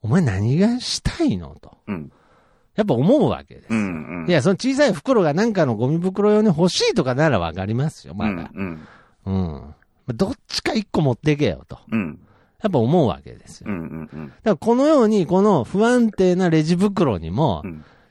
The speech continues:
Speaker 1: 中間地点があるんですよ。
Speaker 2: うん。
Speaker 1: あるはずなんですよ、妥協点が。
Speaker 2: うん。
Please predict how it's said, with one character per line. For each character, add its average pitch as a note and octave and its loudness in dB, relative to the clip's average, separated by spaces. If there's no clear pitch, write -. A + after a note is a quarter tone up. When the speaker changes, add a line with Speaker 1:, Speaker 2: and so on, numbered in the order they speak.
Speaker 1:
中 C4+ 2
間 C#4 0
地 - -8
点 F3 2
が B2 2
あ A3 4
る D3+ 2
ん D#2+ -6
で B1 -14
す - -20
よ。 - -20
Speaker 2:
う A#2+ 0
ん。 E2+ -6
Speaker 1:
あ B3+ 4
る C#4 2
は B2 0
ず D#3 0
な G#3 4
ん B2+ 0
で F2+ -4
す F2 -14
よ、 E2+ -10
妥 B2 0
協 E3+ 2
点 D#2 -14
が。 - -20
Speaker 2:
う A2 -4
ん。 F2+ -6